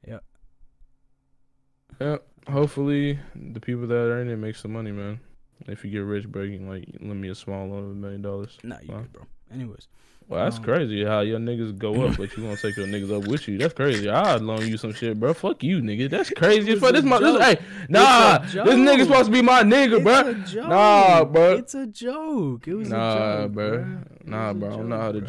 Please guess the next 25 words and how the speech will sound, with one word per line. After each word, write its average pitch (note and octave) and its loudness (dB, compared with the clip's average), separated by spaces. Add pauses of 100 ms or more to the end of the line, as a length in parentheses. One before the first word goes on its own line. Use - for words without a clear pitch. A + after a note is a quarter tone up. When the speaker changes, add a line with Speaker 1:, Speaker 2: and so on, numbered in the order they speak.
(200)
Speaker 1:
bro. G#2 -10
Speaker 2:
joke, G#2+ -10
bro. B2 -14 (600)
Speaker 1:
Let - -18
me C#3 -12
Speaker 2:
You E3+ -10
Speaker 1:
see G3+ -10
where D3+ -4
Speaker 2:
think A2+ -8
you C#3+ -4
Mister G#2+ -8
Speaker 1:
Bitcoin C3+ -8
is B2 -12
at. A#2 -14
Yeah, A2+ -6
Speaker 2:
Funny A2+ -4
Speaker 1:
this G3+ -2
Speaker 2:
Man. G3 -8
Speaker 1:
stock A#3 -8
shit D#3 -8
is C#3+ -10
actually C#3 -10
really C3 -8
interesting. B2 -14
Again, D3 -8